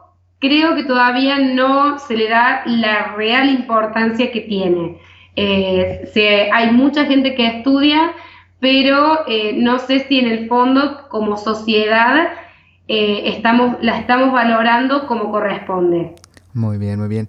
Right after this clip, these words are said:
Speaker 2: Te hago esta pregunta porque en Estados Unidos la educación es un tema central dentro de la sociedad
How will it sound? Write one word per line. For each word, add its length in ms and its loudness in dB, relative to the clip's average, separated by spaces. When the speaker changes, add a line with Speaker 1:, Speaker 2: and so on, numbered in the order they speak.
Speaker 2:
Te 100 -4
hago 160 -2
esta 240 -4
pregunta 480 -4
porque 260 -6
en 80 -2
Estados 460 -4
Unidos 480 -4
la 360 0
educación 680 -2
es 180 -4
un 160 -4
tema 580 -2
central 800 -4
dentro 640 -4
de 200 -4
la 180 -4
sociedad 760 -4